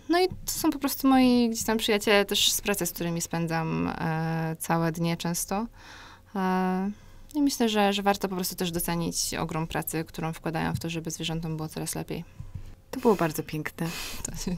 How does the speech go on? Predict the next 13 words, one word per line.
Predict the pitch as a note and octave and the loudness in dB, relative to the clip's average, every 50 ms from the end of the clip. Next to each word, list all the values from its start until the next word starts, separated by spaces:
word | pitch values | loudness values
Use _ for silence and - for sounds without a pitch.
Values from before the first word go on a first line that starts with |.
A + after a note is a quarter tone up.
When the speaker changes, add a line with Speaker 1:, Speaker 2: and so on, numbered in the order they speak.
| - | -4
Speaker 1:
cieszę, | - - F3+ E3+ F3 F3 | -2 -2 0 0 0 -2
że | E3+ F#3 | -2 -4
chociaż, | F3 - - E3+ F3 - - | -6 -6 -6 -4 -4 -2 -2
e, | - E3 D#3+ | -2 -2 -2
takie | - F3 - - D#3 D#3 E3 F3+ - | -4 -4 -4 -4 -4 -4 -4 -4 -4
zakończenie. | - E3+ - - E3 E3 - - E3 D#3 D3 - F#3+ G3 G3 G3 - - A3 G#3 | -4 -4 -2 -2 -4 -4 -2 -2 0 0 2 2 0 0 -2 -4 -4 -6 -8 -8
<laughs> | - - - - - - - | -8 -8 -10 -10 -10 4 10
No | D4+ D4+ C#4+ C#4 C#4 | 12 12 12 12 12
tak, | - C4 G3 G3+ | 12 12 12 12
wzruszam | G#3+ A#3+ A#3 - G3+ F#3 | 10 8 8 8 10 10
się, | - - F3+ F3 | 10 8 8 10
bo, | E3+ F3 E3+ E3 E3 - - | 12 12 12 12 12 12 10
e, | E3 E3 D#3+ D#3 D#3 D3+ D3+ D#3+ | 10 8 8 8 8 8 8 6